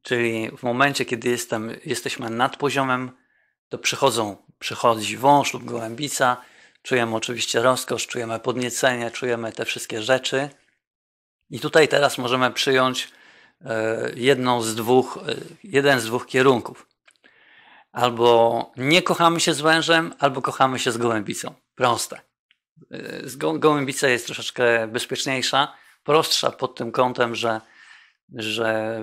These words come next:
właściwie go-, na gołębicę się otwieramy, potem, e, cała reszta to się już po prostu odpuszczamy, poddajemy się totalnie całemu procesowi, który po prostu działa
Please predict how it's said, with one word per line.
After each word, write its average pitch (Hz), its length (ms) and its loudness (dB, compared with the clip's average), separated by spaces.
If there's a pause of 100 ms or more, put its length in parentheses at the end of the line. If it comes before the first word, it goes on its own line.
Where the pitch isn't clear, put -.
właściwie 117 520 -4
go-, 123 220 -4
na 123 140 -2
gołębicę 123 460 -2
się 131 160 -2
otwieramy, 135 560 0 (560)
potem, 117 380 -2
e, 117 200 -4 (920)
cała 113 320 4
reszta 120 380 -2
to 120 140 -10
się - 200 -4
już 127 200 -10
po - 100 -8
prostu - 340 -8
odpuszczamy, 127 600 -2 (640)
poddajemy 127 760 2
się - 140 -6
totalnie 123 600 2
całemu 120 380 -2
procesowi, 117 640 -2
który 113 400 -6
po 110 120 -12
prostu - 320 -12
działa 117 560 2